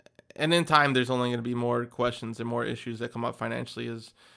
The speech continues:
um, just running this organization. Even, you know, I think that the A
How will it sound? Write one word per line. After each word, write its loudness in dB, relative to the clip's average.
um, -8
just -10
running 2
this -4
organization. 0
Even, 0
you -4
know, 2
I 2
think -2
that -8
the -6
A 2